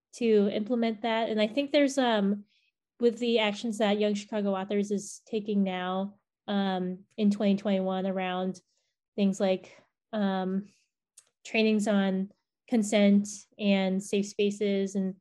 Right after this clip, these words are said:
and rape culture, um, audits of the organization, um, hiring an in-house therapist. A lot of those, those policies that are being implemented now,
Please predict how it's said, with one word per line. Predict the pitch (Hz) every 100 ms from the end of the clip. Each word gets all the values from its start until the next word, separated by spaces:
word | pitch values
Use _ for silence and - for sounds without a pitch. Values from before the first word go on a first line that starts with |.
| _ _ _
and | 208
rape | 190 190 202
culture, | 196 196 214 202 190 202 208 _ _
um, | 214 196 185 196 - _ _ _ 208
audits | 202 208 208 208 -
of | - 202 202
the | 202
organization, | 208 202 202 202 196 202 214 202 202 202 _ _ _ _ _
um, | 214 196 190 185 180 190 - _ _ _
hiring | - 220 214 214
an | 208
in-house | 208 202 196 202
therapist. | 202 196 214 214
A |
lot | 208 214
of |
those, | 240 226 - _ _ _ _
those | 220 208 202 202 202 - - _ _ _
policies | - 220 208 226 202
that | 208
are | 196
being | 196 202
implemented | 214 202 208 202 202 202
now, | 196 190 190 190 190